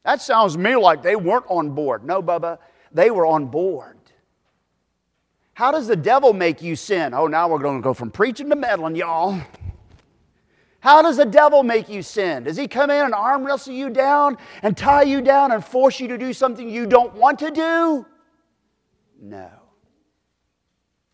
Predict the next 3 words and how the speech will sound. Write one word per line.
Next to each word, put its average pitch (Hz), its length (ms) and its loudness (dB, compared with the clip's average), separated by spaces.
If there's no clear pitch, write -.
He's 165 160 -10
your 143 100 -8
cheerleader. 208 600 -8